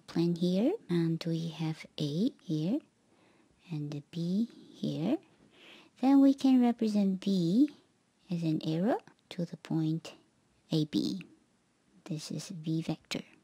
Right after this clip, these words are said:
If we use this representation, then it's very easy to get the sum of two vectors using parallelogram law. Consider the sum of two vectors u and v. Use this vector and v is vector.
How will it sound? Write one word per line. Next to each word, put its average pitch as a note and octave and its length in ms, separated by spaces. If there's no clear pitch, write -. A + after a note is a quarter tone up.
If D4 260
we D4 80
use B3+ 380
this - 360
representation, G3+ 840
then C#4 380
it's - 220
very A3+ 240
easy G3+ 560
to - 140
get F3 320
the E3 100
sum F3 600
of D#3+ 340
two C4 400
vectors - 680
using D#3+ 400
parallelogram D#3 960
law. E3 460
Consider - 460
the D#3 140
sum F3+ 400
of G3+ 140
two - 160
vectors F3+ 520
u D3 520
and E3 180
v. D3 500
Use G3+ 420
this F3 200
vector - 540
and D3+ 220
v D#3+ 380
is - 140
vector. D#3+ 520